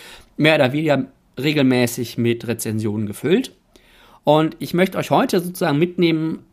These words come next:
in meine Lesevergangenheit, äh, zu drei Romanen, die mich damals sehr beeindruckt haben und meinen Blick und meinen Weg in das Genre auch entscheidend geprägt haben, würde ich sagen. Ich hab die Romane neu gelesen, diesmal in der englischen Fassung,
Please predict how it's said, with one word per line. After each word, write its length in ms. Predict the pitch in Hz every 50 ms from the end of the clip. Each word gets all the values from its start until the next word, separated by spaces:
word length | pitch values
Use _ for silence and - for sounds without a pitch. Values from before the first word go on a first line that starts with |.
| _
in 160 | - 147 147 147
meine 280 | 143 135 139 135 131
Lesevergangenheit, 1400 | 123 123 131 139 185 240 285 254 - - 226 208 180 185 196 233 240 220 208 196 196 196 190 185 185 190 185 - -
äh, 560 | - 143 151 151 151 156 - - - - - - _
zu 140 | - - 170
drei 300 | 139 - 131 135 147 170
Romanen, 520 | 170 160 139 131 127 127 139 165 170 165
die 60 | 143 135
mich 140 | 135 135
damals 340 | - 143 131 139 135 135 -
sehr 120 | 131 127 120
beeindruckt 500 | 107 92 110 135 139 147 143 127 - -
haben 300 | 123 123 123 120 113 117 - - - - - - _ _
und 80 | 135 135
meinen 240 | 143 139 131 117
Blick 240 | 110 127 151 175 175
und 120 | - 135 135
meinen 280 | 127 123 120 113 113
Weg 200 | 131 139 139 -
in 80 | 127 117
das 140 | 113 110 110
Genre 320 | 117 117 139 135 120 95
auch 120 | 104 -
entscheidend 380 | 113 101 - 107 101 110 123 -
geprägt 400 | 117 - - 113 127 127 - -
haben, 200 | 90 87 180 175
würde 140 | 175 85 -
ich 80 | -
sagen. 420 | - - 165 - - 131 180 180 - _ _ _ _ _ - - - - 143 -
Ich 100 | 156 190
hab 140 | 208 202
die 80 | - 190
Romane 340 | 165 160 156 151 151 156 143
neu 380 | 135 127 127 135 151 180 143
gelesen, 500 | 175 156 131 120 131 127 139 196 269 233
diesmal 240 | 165 156 - - 131
in 60 | 120
der 100 | 117 -
englischen 400 | - 117 151 175 214 208 - 220
Fassung, 460 | 196 - 196 196 - 233 233 254 277